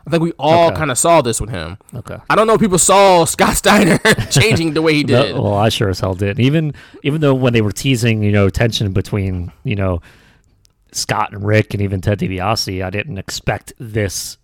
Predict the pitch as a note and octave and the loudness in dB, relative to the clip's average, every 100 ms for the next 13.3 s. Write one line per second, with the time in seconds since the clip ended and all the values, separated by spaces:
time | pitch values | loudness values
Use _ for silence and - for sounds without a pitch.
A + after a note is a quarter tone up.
0 | _ _ - - - G2+ G2 G2+ - - | _ _ -14 -6 -2 -2 -2 -8 -8 -8
1 | G2+ - - G2+ F#2+ F#2+ B2 G#2 F#2+ F#2 | -8 -10 -10 -10 -8 -4 -2 0 -2 -4
2 | F#2+ F#2 - G2+ G#2 G2 F#2 F2+ - - | -8 -10 -10 -8 -8 -8 -10 -12 -20 -20
3 | _ _ _ - A#2+ F#3+ B2 G#2 G2 G#2 | _ _ _ -2 2 4 4 2 0 -2
4 | A#2+ G#2+ F#2 F2 - G2+ G#2+ G2+ F2+ - | -4 -6 -8 -10 -10 -4 -2 -4 -6 -10
5 | A2 A2 A2 A2 B2 A2+ A2+ - E3+ - | -8 -8 -10 -12 -12 -12 -8 -4 -4 -6
6 | A2+ A2 G2 A2+ - _ _ _ - E3+ | -12 -10 -10 -10 -12 _ _ _ -4 -4
7 | - - F3 G#3+ A#2+ - B2+ - C#3 A#3+ | -4 -4 0 0 0 -4 -8 -2 0 2
8 | F#3+ - D#3 G2 G#2+ B2 G#2+ - A2+ - | 2 0 -2 -2 -4 -4 -4 -4 -2 2
9 | C3+ - B2 A2 G#2+ B2+ G#2 - - _ | 2 2 0 -2 -2 0 0 -2 -10 _
10 | _ _ - E4 G#4 G3+ A#3 - E3+ D#3+ | _ _ 2 4 4 4 4 4 2 0
11 | - D#3+ - E3 F#3 D3+ D#3 B2 A2 E3 | 2 0 2 2 4 2 0 0 0 0
12 | D#3+ A3+ - G3 F#3 F3+ D3+ B2+ - - | 2 0 2 4 4 2 -2 -2 -4 -8
13 | - C3+ A2+ | -6 -6 -4